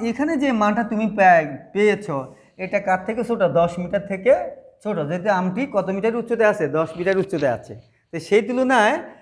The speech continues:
আমি যে ঢিলটা নিক্ষেপ করেছি, এটা কত মিটার উপরে উঠলো? সেভেন পয়েন্ট থ্রি ফাইভ মিটার। তাহলে অবশ্যই যেহেতু, আহ, এখানে এই উচ্চতাটা কম আর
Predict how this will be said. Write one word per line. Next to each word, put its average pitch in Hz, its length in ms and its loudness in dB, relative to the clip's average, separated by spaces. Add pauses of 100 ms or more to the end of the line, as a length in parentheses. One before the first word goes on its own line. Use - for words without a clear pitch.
(120)
আমি 175 180 -4
যে 196 180 2
ঢিলটা 185 240 2
নিক্ষেপ 196 340 -2
করেছি, 208 200 0
এটা 190 140 0
কত 190 160 2
মিটার 214 260 2
উপরে 226 220 -2
উঠলো? 269 180 2 (320)
সেভেন 196 320 -2 (100)
পয়েন্ট 254 260 2 (380)
থ্রি 254 160 -2
ফাইভ - 200 6
মিটার। 120 220 -6 (360)
তাহলে 220 140 0 (100)
অবশ্যই 226 420 0
যেহেতু, 202 260 2 (140)
আহ, - 580 -2
এখানে 190 280 -2
এই 190 100 6
উচ্চতাটা 196 360 0 (120)
কম 220 140 4 (120)
আর 165 80 2